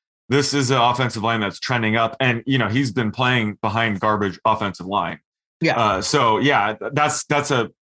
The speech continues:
Speaker 1: you know, slightly positive thing for Barkley, but heading into the season, I'm way more bullish on him.
Speaker 2: Yeah, and I like, I do like, you know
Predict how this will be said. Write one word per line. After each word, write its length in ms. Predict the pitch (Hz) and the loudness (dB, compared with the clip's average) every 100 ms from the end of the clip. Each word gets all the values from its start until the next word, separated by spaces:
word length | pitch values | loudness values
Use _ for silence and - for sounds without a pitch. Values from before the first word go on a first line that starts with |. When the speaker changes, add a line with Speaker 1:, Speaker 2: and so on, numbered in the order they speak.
| - | -6
Speaker 1:
you 80 | 131 | -2
know, 140 | 98 | -2
slightly 360 | - 147 127 131 | 0 0 0 0
positive 400 | 127 120 117 110 | 2 2 0 -2
thing 180 | 120 | -4
for 140 | 107 110 | -2 -2
Barkley, 320 | 110 107 117 | 0 0 0
but 240 | 113 120 | 2 2
heading 260 | 139 165 180 | 2 2 2
into 140 | 151 | 2
the 80 | 147 | 2
season, 360 | 135 143 131 135 | 0 0 0 0
I'm 200 | 104 127 | 0 0
way 340 | 113 123 131 | 0 2 2
more 180 | 120 110 | 2 0
bullish 300 | 98 98 95 | 0 -4 -4
on 140 | 101 | -6
him. 60 | - _ _ _ _ _ _ _ - | -8 _ _ _ _ _ _ _ -2
Speaker 2:
Yeah, 180 | 330 196 | 2 4
and 100 | 190 | 4
I 100 | 190 | 4
like, 500 | 190 196 196 - - _ _ _ _ - | 4 4 2 -2 -12 _ _ _ _ 0
I 80 | 165 | 4
do 240 | 143 208 | 4 4
like, 360 | 180 165 151 143 | 6 4 2 2
you 100 | 160 | 2
know 280 | 135 131 | 4 2